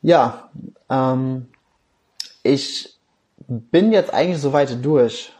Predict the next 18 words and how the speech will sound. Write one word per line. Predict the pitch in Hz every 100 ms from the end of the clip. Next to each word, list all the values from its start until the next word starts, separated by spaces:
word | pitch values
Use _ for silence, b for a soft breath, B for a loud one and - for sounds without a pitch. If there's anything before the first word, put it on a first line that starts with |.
| _ -
Und |
nochmal | 131 135 143 131
am | 120
Ende, | 131 135 135 131 -
das | 120
habe | 131
ich | 135
mir | 143
ganz | 139
am | 127
Ende | 131
nochmal | 127 127
aufgeschrieben. | 131 - 127 - 135 131 127 _ _ b b b b b b b b b _ _ _ _
Needing | - 131 175 190 185 139
nothing | 139 147 - 139 131 123 -
attracts | - - - 117 - -
everything. | - - - - - - 113 - _ _ _ _ _ _ _ _ _ _ _ _ _
Ja. | - 95 -